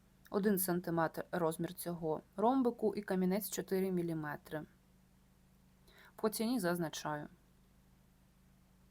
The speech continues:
Далі дивіться, ось такі класні каблучки з маркізиками, сапфірова по замовленню, подивіться, який камінець нереальний, там всередині такий відлив.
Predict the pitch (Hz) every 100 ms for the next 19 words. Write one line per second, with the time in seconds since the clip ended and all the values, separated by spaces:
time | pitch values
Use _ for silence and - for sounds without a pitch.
0 | - - _ - - - - - - -
1 | - - - 190 226 233 226 233 269 233
2 | 214 208 - - 226 226 208 214 208 220
3 | - 202 202 196 - 269 240 233 190 185
4 | 180 175 - 190 - 226 190 180 - 202
5 | 185 175 214 220 185 180 170 170 196 -
6 | - 170 - - 196 170 170 156 160 -
7 | 180 165 165 156 156 151 156 170 160 -
8 | 180 175 160 160 - - 160 160 160 170
9 | 151 151